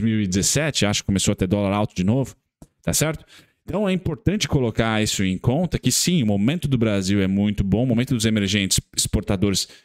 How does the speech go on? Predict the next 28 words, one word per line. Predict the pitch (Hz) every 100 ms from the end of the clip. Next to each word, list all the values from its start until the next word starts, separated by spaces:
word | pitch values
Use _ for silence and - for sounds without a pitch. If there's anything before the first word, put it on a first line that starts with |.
| _
não | -
digo | 95 107
Brasil, | 107 104 92 95
pessoal, | 90 - 95 90 - - _ - _ -
isso | 101 -
é, | 87 87 82 -
é, | 80 78 98
nossa | 98 -
bolsa | 98 110 120
não | 113
é |
pib. | - 95 78 80 - - _ - -
O |
momento | 117 147
das | 147
exportadoras | 127 - 131 123 110 98 117 110 104
são, | 107 95 92
são | - 101
fantásticos, | 92 92 - 143 170 - -
só | -
que | -
o |
empobrecimento | 190 175 139 139 - 113 120 104
do | 104
mundo | 104 107
aqui | 92 -
é | 139
violento, | 147 233 143 147 143